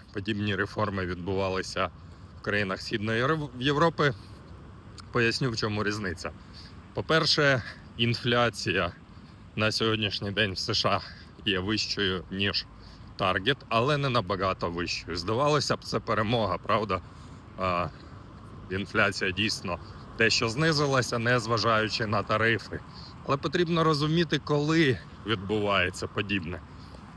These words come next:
Подібне відбувається, коли тормозить економіка. Висока інфляція — це ознака перегрівання економіки, високих темпів економічного зростання. Якщо інфляція падає, то це не завжди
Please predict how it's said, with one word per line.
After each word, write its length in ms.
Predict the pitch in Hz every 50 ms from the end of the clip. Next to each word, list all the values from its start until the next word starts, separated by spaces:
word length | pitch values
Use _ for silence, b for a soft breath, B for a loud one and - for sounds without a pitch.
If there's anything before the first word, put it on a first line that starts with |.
| - -
Подібне 420 | - 127 123 196 180 175 175 165
відбувається, 800 | 151 151 143 120 120 143 143 147 156 160 151 147 135 - - 131
коли 420 | - - 143 127 127 139 139 135 104 B B B B B
тормозить 560 | - 120 113 113 117 120 120 110 113 110 -
економіка. 680 | 113 101 - 110 104 107 110 110 98 82 76 - - 78 - - B B B B B B B - - -
Висока 420 | 113 120 - - 160 170 - -
інфляція — 600 | 160 156 143 - 139 143 147 147 139 - 151 135
це 180 | 127 - - 117
ознака 540 | 117 113 107 104 110 107 110 110 - - 101
перегрівання 840 | - - 113 104 107 101 104 104 107 101 113 123 110 110 92 85
економіки, 640 | 80 - - 92 92 95 87 80 80 80 - - - - B B B B B B -
високих 640 | 85 92 110 113 - - 131 131 131 - 127 -
темпів 440 | - - 117 113 120 - 127 113 104
економічного 800 | 98 - - 104 107 101 104 104 104 - - - 101 95 107 101
зростання. 720 | 87 104 101 101 - - - 113 107 98 92 87 82 - - - - B B B B B B B B B B
Якщо 380 | - 113 - - - - 185 170
інфляція 640 | 139 151 151 143 - 160 156 151 156 151 - - 135
падає, 600 | - - 156 156 160 160 151 147 151 147 147 135 - - - - B B B B B B -
то 100 | - 143
це 180 | - - 143 127
не 160 | 131 123 117
завжди 480 | 107 123 117 117 110 107 120 117 117